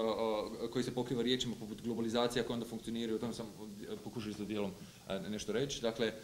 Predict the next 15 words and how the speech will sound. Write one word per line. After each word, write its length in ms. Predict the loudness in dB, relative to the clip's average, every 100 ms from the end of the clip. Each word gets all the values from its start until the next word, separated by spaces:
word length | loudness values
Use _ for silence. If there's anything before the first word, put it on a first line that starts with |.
| -14 -10
gdje 100 | -6
se 100 | 0
to 140 | 2 4
prezentira 420 | 2 2 2 2
kao, 180 | 2 2
e, 100 | 4
maltene 600 | 4 2 2 2 2 2
kao 100 | 0
povijesni 380 | 2 2 0 0
usud 300 | 0 0 2
ili 120 | 2
metafizički 560 | 2 0 2 2 0 -2
usud, 420 | 0 0 -2 0
e, 40 |
e, 140 | 2